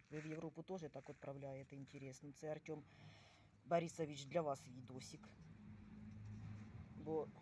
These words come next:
кругом же ж заблокував, не дозвонишся, не допишешся. На ваших сайтиках, навірно, треба тільки хороші відзиви. Погані ж не нужні.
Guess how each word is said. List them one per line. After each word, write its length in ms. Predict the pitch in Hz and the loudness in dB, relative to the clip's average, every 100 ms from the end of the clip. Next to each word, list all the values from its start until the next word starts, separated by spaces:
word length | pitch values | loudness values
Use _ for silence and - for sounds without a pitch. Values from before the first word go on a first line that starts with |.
| - | -2
кругом 280 | 160 160 156 | 2 2 4
же 120 | 156 | 2
ж 80 | 139 | 4
заблокував, 680 | 156 147 156 180 185 190 - - | 4 4 2 8 12 12 10 2
не 100 | 160 | 6
дозвонишся, 680 | 165 170 165 214 165 - - | 8 8 8 8 8 6 4
не 120 | 160 165 | 4 6
допишешся. 800 | 165 156 139 143 - - 151 - - - - - - - - - | 6 6 2 0 -2 0 -2 -4 -8 -10 -10 -10 -10 -10 -12 -8
На 240 | 160 160 160 | 2 4 4
ваших 580 | 165 156 147 156 - - - - - - - - - - - | 6 4 6 2 0 -6 -14 -14 -14 -14 -12 -12 -12 -12 0
сайтиках, 680 | 165 156 - 151 151 - - | 4 4 4 2 2 2 0
навірно, 440 | 160 151 143 151 | 2 4 4 2
треба 260 | 147 151 147 | 2 2 2
тільки 260 | - - | -2 -6
хороші 560 | 147 170 202 180 151 151 - | 0 2 4 2 -4 -8 -2
відзиви. 460 | 156 135 147 151 160 - - - - - - | -2 0 0 0 -2 -8 -20 -20 -20 -18 -6
Погані 360 | 151 151 151 147 | -2 2 4 2
ж 80 | 151 | 2
не 100 | 160 | 4
нужні. 420 | 202 170 147 156 | 4 2 -2 -8